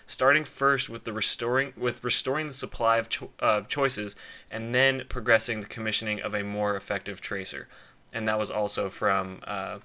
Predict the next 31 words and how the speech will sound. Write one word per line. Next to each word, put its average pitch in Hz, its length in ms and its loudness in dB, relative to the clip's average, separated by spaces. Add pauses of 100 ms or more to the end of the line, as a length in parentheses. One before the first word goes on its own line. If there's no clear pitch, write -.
(320)
from, 95 380 0 (160)
uh, 95 220 -2
Karen 95 240 -6
Stalbo. 92 420 -2 (380)
N 139 100 4
H 170 180 4
S 151 200 6
England 127 300 2
has 147 300 4
responded, 117 560 2
saying 113 200 2
the 110 120 -4
issue 113 260 2
has 117 260 4
been 113 180 -2
resolved, 98 420 0 (360)
but 123 200 6
people 190 240 0
like 185 220 6
Richard 185 340 2
Taylor 165 380 4
from 135 300 -2
London 143 260 2
says 120 240 4
otherwise. 107 460 4
He 131 120 -4
is 127 120 2
having 123 320 0
his 117 160 -10
procedure 117 500 -2
done 110 320 2